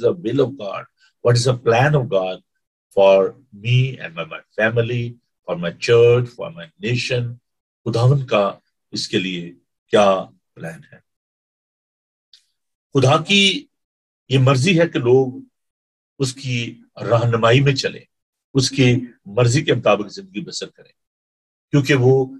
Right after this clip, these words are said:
सच्चाई है। और यूहन्ना के इंजीली बयान में खुदावंद यीशु मसीह ने फरमाया कि तुम सच्चाई से वाकिफ हो, तो सच्चाई तुम्हें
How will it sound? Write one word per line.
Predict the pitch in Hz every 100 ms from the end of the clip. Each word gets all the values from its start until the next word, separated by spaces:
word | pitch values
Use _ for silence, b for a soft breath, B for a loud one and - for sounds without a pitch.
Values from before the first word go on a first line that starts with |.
| _
सच्चाई | - - 120 117 127 160
है। | 92 85 _ _ _ _ _ -
और | 113
यूहन्ना | 101 123 135
के | 139 135
इंजीली | 113 110 123
बयान | 107 104 120
में | 117 117 123
खुदावंद | _ _ - 110 110 117 110
यीशु | 98 113 - 123
मसीह | 110 - 110
ने | 95
फरमाया | 98 90 87 95 - _ _ _
कि | 127
तुम | 123 - 180 180 190
सच्चाई | 185 - 127 123 117 139 165
से | - 160
वाकिफ | 135 95 92 - 131 -
हो, | 123 139 b _ _
तो | 123
सच्चाई | 127 120 120 117 147
तुम्हें | - 107 110 165